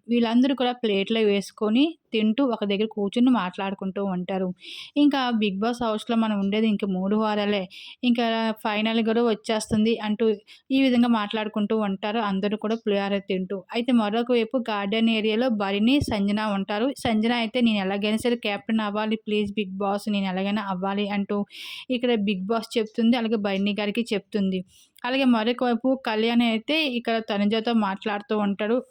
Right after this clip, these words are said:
"ఇంకా చాలా బాగున్నావు ఈరోజు హాఫ్ సారీలో" అంటూ. అయితే ఇక్కడ సంజన మాత్రం ఇంకా అదే పదం అయితే వాడుతుంది, "కెప్టెన్ అవ్వాలి, కెప్టెన్ అవ్వాలి" అంటూ ఇంకా లైవ్‌లోని.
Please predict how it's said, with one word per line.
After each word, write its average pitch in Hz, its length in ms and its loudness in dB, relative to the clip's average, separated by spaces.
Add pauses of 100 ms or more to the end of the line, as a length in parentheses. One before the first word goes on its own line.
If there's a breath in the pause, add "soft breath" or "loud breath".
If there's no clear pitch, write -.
"ఇంకా 233 280 2
చాలా 208 240 -4
బాగున్నావు 202 500 0
ఈరోజు 202 280 2
హాఫ్ 180 280 0
సారీలో" 196 480 0
అంటూ. 185 340 -2 (500 loud breath)
అయితే 240 260 -2
ఇక్కడ 247 260 0
సంజన 226 340 0 (120)
మాత్రం 220 400 0
ఇంకా 233 200 2
అదే 202 220 0 (120)
పదం 208 300 0
అయితే 214 200 0
వాడుతుంది, 214 500 2
"కెప్టెన్ 220 480 0
అవ్వాలి, 208 360 -2
కెప్టెన్ 214 420 -2
అవ్వాలి" 196 380 -2
అంటూ 185 320 -2
ఇంకా 233 200 2
లైవ్‌లోని. 185 480 0